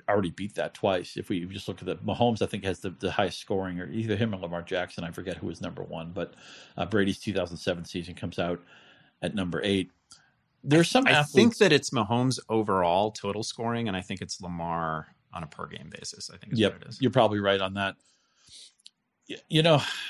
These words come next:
Speaker 1: Boston's been really lucky that there's been certain players, I'm, I'm certainly not old enough to, it may be my birthday, but I'm not old enough to remember Ted Williams. But Ted Williams
Speaker 2: <laughs>
Speaker 1: was one of those guys who was just gonna be great until the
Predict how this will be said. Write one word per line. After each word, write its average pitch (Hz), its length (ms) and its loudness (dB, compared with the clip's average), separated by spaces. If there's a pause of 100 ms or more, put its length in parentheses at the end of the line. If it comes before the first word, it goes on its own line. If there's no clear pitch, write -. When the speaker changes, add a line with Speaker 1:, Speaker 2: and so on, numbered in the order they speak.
(320)
Speaker 1:
Boston's 143 500 6
been 135 160 2
really 117 220 4
lucky 107 320 2
that 101 180 -6
there's 113 120 -14
been 135 160 2
certain - 320 -2
players, 107 640 2 (600)
I'm, 104 180 -4
I'm 98 120 -4
certainly 98 340 -2
not 92 120 -2
old 87 180 -2
enough 92 280 -6
to, 92 240 0 (340)
it 92 100 -8
may 95 120 -2
be 87 160 -6
my 80 140 -8
birthday, 82 360 -4
but 87 140 -4
I'm 98 60 -2
not 107 80 2
old 104 180 0
enough 92 120 -4
to 101 60 -12
remember 92 240 -4
Ted 87 220 -2
Williams. 87 360 -8
But - 120 -2
Ted 117 120 4
Williams 113 420 2
Speaker 2:
<laughs> - 40 -20
Speaker 1:
was 104 160 0
one 113 160 0
of 110 40 0
those 101 140 -2
guys 101 240 4
who 98 60 -8
was 98 60 -6
just 101 160 -2
gonna 113 100 2
be 104 100 0
great 113 340 0
until 101 180 -4
the 98 120 -6